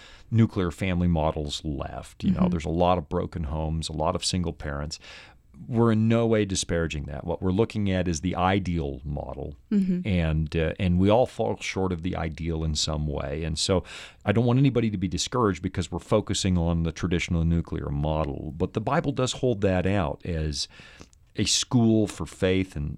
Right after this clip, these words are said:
Speaker 1: and, and, and so on.
Speaker 2: Mm-hmm.
Speaker 1: Um, but I'm looking at, there's this real emphasis, and there's been an attack on that. It's not just that it hasn't done well in the West, and unfortunately, you know, divorce rates are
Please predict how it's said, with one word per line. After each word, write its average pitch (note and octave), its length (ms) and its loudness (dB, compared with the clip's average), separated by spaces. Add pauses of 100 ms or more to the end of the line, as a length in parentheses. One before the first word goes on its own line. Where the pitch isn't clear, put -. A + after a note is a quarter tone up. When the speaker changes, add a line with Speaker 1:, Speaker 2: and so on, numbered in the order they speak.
Speaker 1:
and, D#2+ 200 -6 (100)
and, D#2+ 160 -4
and D#2 180 -4
so A2+ 340 0
on. - 220 -6 (100)
Speaker 2:
Mm-hmm. G#3 540 0
Speaker 1:
Um, D#2+ 500 2 (720)
but A#2+ 120 2
I'm A2 100 4
looking B2+ 240 2
at, F#2 80 -6
there's F#2 160 -6
this G2 240 -4
real G#2 220 2
emphasis, B2 560 -4
and G2 340 2
there's F#2 160 0
been A2+ 160 0
an G#2 80 2
attack E3 560 -4
on C#2 120 -4
that. E2 180 -6
It's - 140 0
not F#3+ 200 2
just - 240 -2
that A2 160 4
it F#2+ 100 -4
hasn't G#2 440 -4
done A#2 300 0
well D#2+ 420 -2
in E2 100 -2
the D#2 80 -2
West, C#2+ 400 -2 (380)
and B2 120 4
unfortunately, G2 580 0
you G2+ 60 0
know, F#2 120 0
divorce E2 580 -2
rates E2 480 -2
are D2+ 420 -4